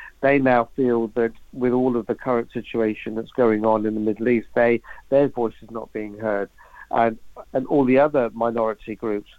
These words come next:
So w-, when you talk about the, the situation that Keir Starmer has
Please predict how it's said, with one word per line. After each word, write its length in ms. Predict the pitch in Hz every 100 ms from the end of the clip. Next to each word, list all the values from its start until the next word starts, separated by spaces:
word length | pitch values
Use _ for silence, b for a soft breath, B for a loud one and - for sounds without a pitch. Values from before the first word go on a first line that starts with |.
| b b b b - _ - 190
So 300 | 170 147 147 - - - 143
w-, 140 | 175
when 180 | 160 151
you 100 | 151
talk 260 | - 135
about 440 | 139 135 120 117 - -
the, 200 | 123 110 - - - -
the 580 | 120 123 120 113 113 120 - - - -
situation 600 | 135 - 127 117 - 120
that 140 | 113 -
Keir 200 | 120 117 -
Starmer 360 | 113 110 113
has 280 | 110 113 110